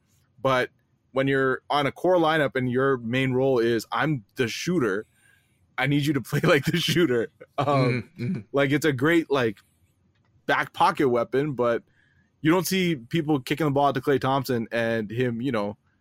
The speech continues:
Speaker 1: he's shooting that <laughs> from three. Uh, he's not necessarily pump faking into a mid-range unless it's wide open every time. Like, you gotta shoot some contested threes, and it might be an honest question. Like, maybe Gary and O G just aren't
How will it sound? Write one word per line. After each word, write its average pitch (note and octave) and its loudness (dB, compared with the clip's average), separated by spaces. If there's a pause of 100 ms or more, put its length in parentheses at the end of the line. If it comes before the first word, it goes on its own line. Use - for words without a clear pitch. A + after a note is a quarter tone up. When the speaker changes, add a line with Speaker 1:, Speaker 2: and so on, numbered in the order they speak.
(140)
Speaker 1:
he's E3 -2
shooting F3+ 0
that F#2+ -4 (240)
<laughs> - -2
from G3 0
three. D#3+ 2 (480)
Uh, B2 0
he's C3+ 0
not D3+ 2
necessarily C#3 0
pump C#3 -4
faking B2+ -2
into B2 0
a G#2+ 2 (100)
mid-range A#2+ 0
unless A2 -4
it's G#2+ -10
wide A2+ 0
open A#2+ 0
every F#2 -6
time. C#2+ -10
Like, A2 -8
you D3 0
gotta G3 2
shoot D#3 -8
some C#3+ -6
contested C3 -4
threes, D3+ -4
and A#2+ -4 (360)
it C3 2
might D3+ 2
be F3 0
an D3+ 0
honest B2+ 0
question. C3+ -2
Like, G#2 -2 (380)
maybe A#2 0
Gary C3 2
and B2 0
O A#2+ -2
G A#2+ -2
just A2 -8
aren't A2 -2